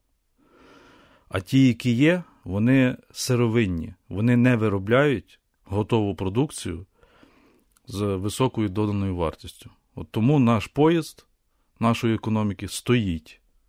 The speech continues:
стоїть на місці, хоча вагони набиті. Всі ніші малий і середній бізнес зайняв. От я вам навів такий образ, що нам треба. Тобто нам треба,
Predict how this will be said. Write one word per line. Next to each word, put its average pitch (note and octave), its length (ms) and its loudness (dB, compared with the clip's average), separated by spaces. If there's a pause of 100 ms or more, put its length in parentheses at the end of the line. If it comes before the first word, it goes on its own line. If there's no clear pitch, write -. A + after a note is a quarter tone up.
(340)
стоїть B2+ 480 -2
на A2+ 80 2
місці, F#2+ 420 -4
хоча G#2+ 420 0 (400)
вагони C3+ 420 0
набиті. F#2+ 540 -2 (920)
Всі A#2+ 260 -2
ніші C#3 500 0
малий G#2+ 300 -2
і - 20 -4
середній G#2 400 -4
бізнес A2 500 -6 (100)
зайняв. F#2 440 -4 (800)
От A2 300 -2
я G#2 100 0
вам G2+ 320 -2
навів A2 380 -2
такий - 280 -6
образ, C#3+ 400 0
що B2+ 220 0
нам A#2 180 2
треба. F2 380 -4 (720)
Тобто G#2+ 340 -2
нам A#2+ 240 4
треба, A#2 440 0